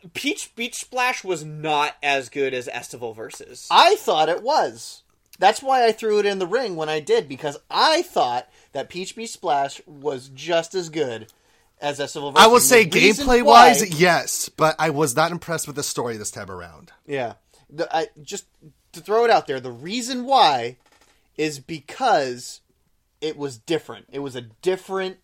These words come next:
Speaker 1: Yeah,
Speaker 2: Senran Kagura
Speaker 1: but,
Speaker 2: game.
Speaker 1: but I would still much prefer to go back to Estival ver-, like, I was playing Peach Beach Splash, and I was like, "Man, you know what I would like to do right now?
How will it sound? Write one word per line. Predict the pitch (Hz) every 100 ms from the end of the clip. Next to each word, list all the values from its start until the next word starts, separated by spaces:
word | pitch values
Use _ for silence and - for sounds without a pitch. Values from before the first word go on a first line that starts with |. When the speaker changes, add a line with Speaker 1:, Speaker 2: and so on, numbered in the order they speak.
| -
Speaker 1:
Yeah, | 165 151 143 143 139
Speaker 2:
Senran |
Kagura | 139 127 117
Speaker 1:
but, | 107
Speaker 2:
game. | 135 -
Speaker 1:
but | 208
I | - 196
would | 202
still | 180 - 208 208
much | 185 175
prefer | - 165 - 151
to | 151
go | 135 139
back | 131 131 131 -
to | 135
Estival | 120 143 123
ver-, | 113 127
like, | 143 156
I | 165
was | 180 175
playing | - 170 185 170
Peach | - 170 -
Beach | 156 151
Splash, | - 180 180 165
and |
I | 139
was | 127
like, | 123
"Man, | 131 135 127 123
you | 123
know | 127
what | 135
I |
would | 131
like | 131 123
to |
do | 135 135
right | 135
now? | 135 139 143